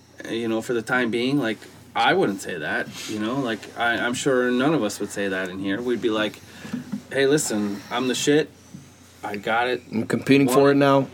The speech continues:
Speaker 1: Yeah.
Speaker 2: Right.
Speaker 1: You know, next year we'll see what happens during training camp." I don't know. I don't know. It's,
Speaker 2: It's
Speaker 1: I
Speaker 2: a
Speaker 1: think,
Speaker 2: humility
Speaker 1: I think
Speaker 2: not, not common
Speaker 1: Yeah, because it's,
Speaker 2: anymore.
Speaker 1: it's, like, you look,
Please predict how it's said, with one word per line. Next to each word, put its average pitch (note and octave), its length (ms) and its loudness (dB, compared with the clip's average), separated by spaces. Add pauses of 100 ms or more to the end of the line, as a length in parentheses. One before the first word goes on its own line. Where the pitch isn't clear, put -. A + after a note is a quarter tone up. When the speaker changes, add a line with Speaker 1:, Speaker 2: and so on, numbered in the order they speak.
Speaker 1:
Yeah. D3 280 2 (180)
Speaker 2:
Right. - 140 -8 (600)
Speaker 1:
You A2 120 -4
know, C#3+ 260 -2
next C#3+ 320 0
year D3+ 140 4
we'll C#3+ 80 2
see C#3+ 180 2
what C#3 80 4
happens C3+ 360 0
during C3 260 2
training C#3+ 300 2
camp." D3 300 2 (1500)
I B2+ 140 2
don't E3 120 2
know. G#3 120 4
I G#2 140 2
don't C3+ 160 4
know. E3 160 2
It's, - 180 0
Speaker 2:
It's - 100 2
Speaker 1:
I D#3+ 40 4
Speaker 2:
a - 40 6
Speaker 1:
think, - 60 6
Speaker 2:
humility E3 480 8
Speaker 1:
I D3+ 40 6
think C3+ 100 8
Speaker 2:
not, C3+ 260 8 (220)
not C3+ 300 6
common G#2+ 520 4
Speaker 1:
Yeah, B3+ 220 0
because D3 340 2
it's, A3 80 4
Speaker 2:
anymore. G2 180 2
Speaker 1:
it's, - 280 -4 (120)
like, D#3 280 2
you G#3+ 120 2
look, A3 280 2